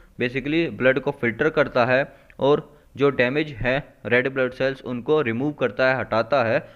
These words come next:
और प्लेटलेट्स को basically स्टोर करता है? ऑप्शन नंबर ए हमारा टॉन्सिल्स, ऑप्शन नंबर बी हमारा स्प्लीन, ऑप्शन नंबर सी हमारा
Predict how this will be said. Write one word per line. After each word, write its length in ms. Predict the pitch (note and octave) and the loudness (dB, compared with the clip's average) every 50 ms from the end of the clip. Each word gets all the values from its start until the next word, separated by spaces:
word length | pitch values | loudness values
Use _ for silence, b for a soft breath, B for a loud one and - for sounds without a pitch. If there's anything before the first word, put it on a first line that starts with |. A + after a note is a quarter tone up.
| B B B - | B B B -4
और 120 | C#3 C#3+ | -4 -4
प्लेटलेट्स 640 | - - - C3 B2+ B2 - C3 B2+ A#2+ A#2 A#2+ | -4 -4 -2 -4 -4 -4 -4 -2 -2 -2 -2 -4
को 160 | - - E3 G3 G#3+ - - - | -6 -6 -6 -6 -6 -10 -14 -8
basically 420 | A2 A2+ A2 A2+ B2 A2+ D3+ F3 G3+ | -8 -6 -6 -6 -8 -4 -4 -4 -4
स्टोर 300 | - - - C#3+ C#3 C3+ | -6 -2 -2 0 0 0
करता 380 | - B2+ G#2+ G#2 - G2+ G2 | -2 -4 -4 -2 -2 -2 -2
है? 80 | F#2+ F2+ - - B B B B B B B B B B | -2 -4 -10 -18 B B B B B B B B B B
ऑप्शन 260 | - - - - D#3+ D#3+ | -20 -14 -2 -2 -2 0
नंबर 340 | D#3+ E3 E3+ E3 E3 E3 E3+ - | 0 -2 2 2 2 2 2 2
ए 160 | D3 D#3 E3 | 2 4 4
हमारा 380 | D#3+ C3+ A2 G2+ G2+ G#2 B2 C#3 | 4 2 2 0 0 0 0 0
टॉन्सिल्स, 680 | C3+ - A2+ G#2+ G#2+ G#2 - B2+ C3+ D#3 F#3+ - - - - - - | 0 -2 -2 -2 -2 -4 -4 -4 -4 -4 -4 -8 -16 -20 -20 -12 -12
ऑप्शन 260 | - - - F3 D#3 | -12 -6 -4 -4 -4
नंबर 240 | D#3 D#3 D#3 D#3 D#3 | -2 -2 -2 -2 -2
बी 220 | D3 D3 D#3+ E3 | -2 -2 -2 0
हमारा 340 | D#3 A#2+ G#2 G#2 G#2+ A2+ A2+ | 0 0 0 2 2 2 2
स्प्लीन, 500 | A2+ - - - - A2 A#2+ C3+ D#3+ E3 b b b b b b b b | 0 -2 -12 -8 -4 -2 -2 -2 -4 -6 b b b b b b b b
ऑप्शन 260 | - - - - D#3 | -16 -14 -6 -4 -4
नंबर 220 | D#3 D3+ D#3 D3+ D3 | -2 -2 -2 -4 -6
सी 260 | - - - F3 E3+ | -6 -8 -4 0 0
हमारा 380 | D#3 A#2 G2+ G2 G2+ A#2 C#3+ | 2 2 0 0 0 0 0